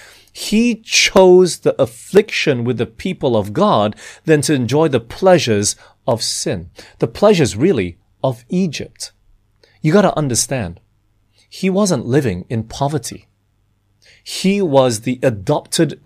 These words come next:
grandson to Pharaoh, who is the monarch of the greatest nation in the then known world at that time.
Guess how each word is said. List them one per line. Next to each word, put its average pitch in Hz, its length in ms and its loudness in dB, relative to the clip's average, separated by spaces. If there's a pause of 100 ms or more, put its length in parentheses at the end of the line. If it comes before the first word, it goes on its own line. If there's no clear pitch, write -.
grandson 113 1040 -2 (480)
to - 180 2
Pharaoh, 113 960 2 (280)
who 185 220 6
is 135 140 2
the 131 100 4
monarch 127 720 0 (220)
of 123 260 2
the 123 220 0 (280)
greatest 170 720 2
nation 135 760 0 (300)
in 151 140 0
the 135 120 4
then 151 440 2
known 160 240 0
world 131 380 2
at 143 180 -4
that 190 220 0
time. 220 480 -4